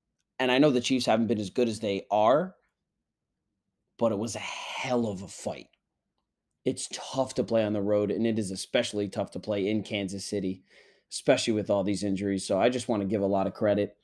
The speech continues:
to the Giants as a whole, honestly. I mean, they're fighting as hard as they can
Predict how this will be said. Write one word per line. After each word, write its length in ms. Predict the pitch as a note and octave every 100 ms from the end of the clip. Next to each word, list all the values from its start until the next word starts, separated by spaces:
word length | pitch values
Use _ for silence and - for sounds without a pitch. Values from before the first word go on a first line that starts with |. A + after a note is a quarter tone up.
| _ _ _ _ _ _ _ _ _ _ _ _ _ _ _ _ _ -
to 120 | C#3
the 80 | A#2
Giants 420 | G2+ G2 G2+ F#2+
as 120 | G2+
a 40 | D#2+
whole, 440 | - D#2 C2+ _
honestly. 540 | F#2 F#2+ F2+ - F2 - _ _ _ _ _ _ _ _ _ -
I 40 | A#2
mean, 140 | B2
they're 100 | A2+
fighting 340 | - A#2+ A#2+ A2+
as 80 |
hard 220 | G#2+ A2 G#2+
as 100 | F#2+
they 100 | G2
can 540 | G#2 G2+ G2+ G#2